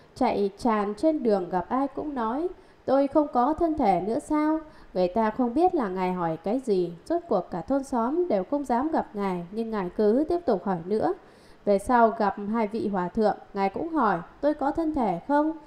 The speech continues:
Hai vị sa môn này là người đã chứng quả A-la-hán,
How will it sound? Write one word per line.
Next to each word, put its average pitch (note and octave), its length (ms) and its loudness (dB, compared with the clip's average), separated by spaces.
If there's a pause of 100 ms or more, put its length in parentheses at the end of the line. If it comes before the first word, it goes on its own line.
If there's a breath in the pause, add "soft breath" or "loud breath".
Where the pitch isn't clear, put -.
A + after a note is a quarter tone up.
(260 loud breath)
Hai C#4 180 0
vị G#3 260 0
sa C#4+ 180 -2
môn C#4+ 280 -2
này F#3 220 -4
là F3+ 180 -4
người E3 180 -2
đã A3+ 200 -2
chứng C#4 320 -2
quả G#3+ 220 0
A-la-hán, C4 680 -4